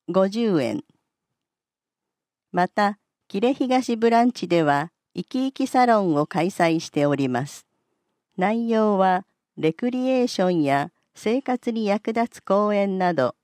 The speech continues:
いろいろです。申し込みや参加費用はありませんので、お気軽にお越しください。日時、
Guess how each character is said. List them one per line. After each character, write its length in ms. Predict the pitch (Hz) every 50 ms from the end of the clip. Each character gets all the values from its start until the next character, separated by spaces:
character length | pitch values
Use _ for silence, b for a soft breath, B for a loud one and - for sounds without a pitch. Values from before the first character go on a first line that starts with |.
| _ _ -
い 120 | - 165
ろ 140 | 185 202 202
い 100 | 202 196
ろ 140 | 180 175 165
で 180 | 156 147 147
す。 200 | 143 - - - _ _ _ _ _ _ _ _ _ _ _ _ _ _ _ _ _ _ _ _ _ _ _ _ _ _ _ _ _ -
申 200 | - 196 220 262
し 100 | 302 -
込 180 | - - 240 233
み 200 | 240 233 226 214
や 240 | 214 202 190 185 - _
参 280 | - - - 233 247 262
加 140 | - - 254
費 220 | 254 - 262 247
用 240 | 247 220 190 180 156
は 180 | 139 135 127 90
あ 80 | 135
り 140 | 156 190 196
ま 140 | 190 214 240
せ 180 | - 220 220
ん 100 | 220 190
の 140 | 170 165 156
で、 240 | 143 139 143 156 - _ _ _ _ _ -
お 80 | - 156
気 200 | - - 254 254
軽 280 | 247 247 240 233 233 220
に 180 | 214 214 196 -
お 60 | 139
越 280 | 147 - 165 160 -
し 40 | -
く 100 | - 156
だ 140 | 143 151 156
さ 160 | 151 - 143
い。 160 | 139 131 113 _ _ _ _ _ _ _ _ _ _ _ _ _ _ _ _ _ _ _ _ _ _ _ _ _ _ _ -
日 400 | 185 214 254 - - 190 180 156
時、 280 | - 185 127 - -